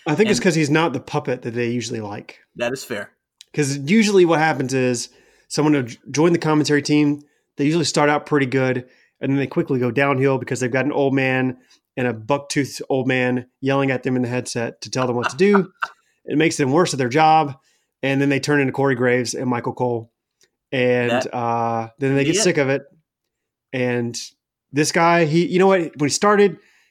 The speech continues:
Speaker 1: he wasn't great, but he, he got slowly better and more confident. And then, uh, yeah, they,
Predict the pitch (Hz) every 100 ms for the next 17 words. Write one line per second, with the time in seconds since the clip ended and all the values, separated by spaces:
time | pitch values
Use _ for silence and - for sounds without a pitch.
0 | - 143 202 175 160 160 165 _ _ _
1 | _ _ _ _ 135 135 - - _ 127
2 | 135 _ 156 131 190 - - 180 165 135
3 | 151 147 135 127 - 143 135 143 139 135
4 | 123 127 123 123 120 117 120 120 - _
5 | _ _ - _ _ _ _ - 185 143
6 | 101 _ _ - 127 131 135